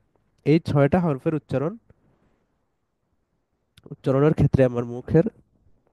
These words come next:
অবয়বটা ছিল স্বাভাবিক, কিন্তু খ এর উচ্চারণের ক্ষেত্রে আমি খা বলতেছি না, খা না, খা না, খ, খ, মুখটা একটু গুল হয়ে যাবে। এটাকে আরবিতে বলা হয়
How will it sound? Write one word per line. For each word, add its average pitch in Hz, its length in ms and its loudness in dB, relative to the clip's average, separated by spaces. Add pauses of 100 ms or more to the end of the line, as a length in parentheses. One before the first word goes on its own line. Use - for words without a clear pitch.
(560)
অবয়বটা 135 460 2
ছিল 147 200 2
স্বাভাবিক, 123 420 -4 (520)
কিন্তু 139 260 -2
খ - 120 -8 (280)
এর 190 120 2
উচ্চারণের 151 500 -4
ক্ষেত্রে 127 280 -8
আমি 120 160 -6
খা 131 340 -4
বলতেছি 127 420 -6
না, 101 120 -12 (140)
খা - 360 -2
না, 117 140 -4 (760)
খা - 440 0
না, 110 140 -4 (840)
খ, - 100 -18 (580)
খ, 120 100 -20 (720)
মুখটা 131 300 -4
একটু - 200 -2
গুল 139 260 -6
হয়ে 127 200 -2
যাবে। 104 200 -6 (640)
এটাকে 139 320 -2
আরবিতে 131 380 -4
বলা 123 200 -4
হয় 160 180 -2